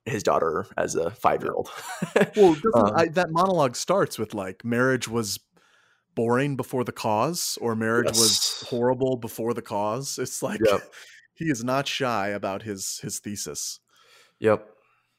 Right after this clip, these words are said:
Speaker 1: Yep. Um, so th-, that's one thing that ca-, comes to mind is just, like,
Speaker 2: Mm-hmm.
Speaker 1: these kinds of men specifically
Speaker 2: Yeah.
Speaker 1: are, um,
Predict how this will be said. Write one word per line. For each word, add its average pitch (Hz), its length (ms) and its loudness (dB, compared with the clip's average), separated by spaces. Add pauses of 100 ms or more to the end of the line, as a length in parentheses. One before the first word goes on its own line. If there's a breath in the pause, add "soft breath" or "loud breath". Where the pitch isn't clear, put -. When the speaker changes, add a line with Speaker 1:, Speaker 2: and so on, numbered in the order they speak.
(640)
Speaker 1:
Yep. 101 300 0 (100)
Um, 95 240 0
so 120 200 4
th-, 110 360 2
that's 170 260 6
one 135 140 6
thing 117 160 2
that 101 160 0
ca-, - 120 -10 (180)
comes 107 220 -2
to 101 80 2
mind 98 280 0
is 101 120 2
just, - 300 0
like, 113 200 6
Speaker 2:
Mm-hmm. 110 220 -2 (920 soft breath)
Speaker 1:
these 110 960 4 (140)
kinds 101 540 0
of - 760 0 (720)
men 107 480 2
specifically 95 840 2
Speaker 2:
Yeah. 101 320 -2 (1040)
Speaker 1:
are, 95 600 2 (420)
um, 92 580 -4